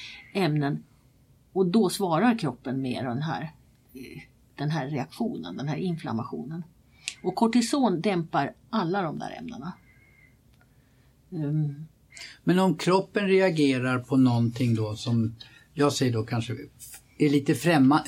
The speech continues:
Speaker 2: kroppen upplevde det som
Speaker 1: Mm.
Speaker 2: lite främmande.
Speaker 1: Mm.
Speaker 2: Och sen börjar den utsöndra då
Speaker 1: Mm.
Speaker 2: histamin och alla de här
Speaker 1: Mm. Mm.
Speaker 2: INA.
Speaker 1: Mm.
Speaker 2: Ska man inte låta dem få verka då? Vad ska man, om man tillsätter kortison så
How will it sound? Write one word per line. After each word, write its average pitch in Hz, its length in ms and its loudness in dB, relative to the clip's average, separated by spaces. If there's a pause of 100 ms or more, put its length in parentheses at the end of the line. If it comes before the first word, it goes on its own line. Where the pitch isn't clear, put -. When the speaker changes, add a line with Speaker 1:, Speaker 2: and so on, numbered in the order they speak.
(120)
Speaker 2:
kroppen 196 460 2
upplevde 127 480 0
det 123 80 0
som 120 100 4
Speaker 1:
Mm. 214 160 6
Speaker 2:
lite 135 120 0
främmande. 156 560 2 (120)
Speaker 1:
Mm. 208 260 2 (140)
Speaker 2:
Och 147 140 -4
sen 156 180 2
börjar 165 240 4
den 151 180 6
utsöndra 180 520 2
då 156 120 4
Speaker 1:
Mm. 143 120 6
Speaker 2:
histamin 131 540 4
och 127 60 4
alla 113 160 4
de 117 140 4
här 120 140 2
Speaker 1:
Mm. 202 120 4
Mm. 98 120 4
Speaker 2:
INA. 117 300 2 (100)
Speaker 1:
Mm. 190 260 0 (680)
Speaker 2:
Ska - 220 -2
man 175 180 4
inte 160 160 4
låta 151 320 2
dem 143 120 6
få 139 120 0
verka 123 440 2
då? 185 120 4
Vad 131 160 4
ska 135 180 -4
man, 139 200 2
om 147 140 4
man 151 200 6
tillsätter 143 480 0
kortison 143 680 0
så 185 280 0